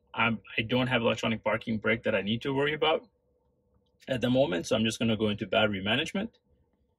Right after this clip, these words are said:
So here, what I can do is I can use the very first option and register the battery. Um, as you guys saw in my, the beginning of the first, second part of this video,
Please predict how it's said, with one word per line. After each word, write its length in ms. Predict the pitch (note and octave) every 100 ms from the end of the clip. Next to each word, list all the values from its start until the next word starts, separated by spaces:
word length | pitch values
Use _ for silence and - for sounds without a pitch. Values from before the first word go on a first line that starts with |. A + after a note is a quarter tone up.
| _ _ _ _ _ _ _ _ _ _ _ _ _ -
So 200 | - A#2+
here, 400 | E3+ F#3+ F3 C3+
what 160 | B2+
I 80 | B2
can 160 | B2 A#2
do 260 | A#2 A2
is 300 | G2+ G#2 G2+ -
I 140 | A2+
can 160 | B2 A2+
use 280 | A2+ C3+
the 80 | C3
very 200 | A#2 A#2+
first 340 | A#2+ A#2 A2+ A2
option 300 | G#2+ - A2
and 80 |
register 380 | G2+ G2 G2 G#2+
the 100 | G2
battery. 420 | F#2+ F#2 - - _ - - _ _ _ -
Um, 440 | A2+ G#2 G#2 F#2+ -
as 280 | B2 A#2+ C3+
you 80 | D3
guys 180 | D3 C#3
saw 240 | - B2
in 140 | A#2+ A2
my, 260 | A2+ A2 - -
the 480 | A2+ A2+ A#2+ A2+ A2 -
beginning 300 | A#2+ B2 B2+
of 180 | B2 - -
the 100 | -
first, 320 | C3+ B2+ -
second 220 | C3+ C#3+
part 160 | B2 A2+
of 40 |
this 120 | G#2+
video, 520 | G#2 A2+ A2 G#2 G2+